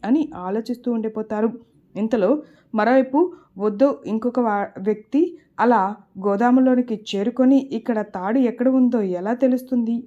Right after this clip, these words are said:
అని అలా అటు ఇటు చూస్తూ ఉంటారు. లోపల ఉన్న మాన్సింగ్ ఈ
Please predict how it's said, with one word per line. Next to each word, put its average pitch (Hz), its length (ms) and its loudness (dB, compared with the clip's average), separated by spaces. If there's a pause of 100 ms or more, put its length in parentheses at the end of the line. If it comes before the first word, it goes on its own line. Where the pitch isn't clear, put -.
అని 285 320 2 (100)
అలా 220 300 -2
అటు 185 220 -6
ఇటు 247 240 -2 (140)
చూస్తూ 196 260 -6
ఉంటారు. 220 440 -4 (320)
లోపల 220 320 2
ఉన్న 254 220 4
మాన్సింగ్ 214 680 -2 (420)
ఈ 262 240 4